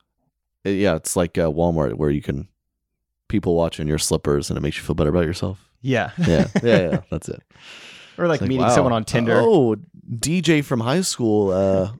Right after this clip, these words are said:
Speaker 1: <laughs> is on probation. Yeah. I got, I'm doing better than that, I guess.
Speaker 2: Yeah.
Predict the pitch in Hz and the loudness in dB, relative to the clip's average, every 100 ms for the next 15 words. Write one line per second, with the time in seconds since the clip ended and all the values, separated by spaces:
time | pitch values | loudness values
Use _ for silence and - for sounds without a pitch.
0 | - - - _ _ _ 107 104 120 98 | -18 -20 -20 _ _ _ -4 -2 0 0
1 | 104 110 69 - - 85 78 - _ 113 | 0 -2 -6 -10 -2 0 0 -2 _ -20
2 | - 95 98 107 95 98 101 110 107 92 | -4 -2 2 2 2 -2 -2 2 2 0
3 | 85 95 71 67 76 - - _ _ - | 0 0 -2 -2 -4 -6 -18 _ _ -2
4 | 110 82 | 0 0